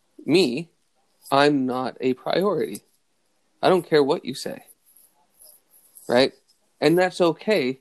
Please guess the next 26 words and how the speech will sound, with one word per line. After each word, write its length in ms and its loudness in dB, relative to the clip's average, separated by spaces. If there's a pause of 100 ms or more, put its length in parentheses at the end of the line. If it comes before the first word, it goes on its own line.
(240)
because 440 0 (220)
all 240 2
it 120 -4
is 200 -2
is 100 -14
a 60 -10
conversation 880 -6 (400)
of 460 2
where 480 -4
I 220 0
sit 340 -4
in 160 -8
your 120 -8
life 300 0
so 160 -4
that 300 -6
I 440 -2
can 300 -4 (540)
operate 400 0
and 180 -12
function 360 -8
differently. 500 -4 (360)
But 320 2
on 280 2
that 240 -4
note, 380 -8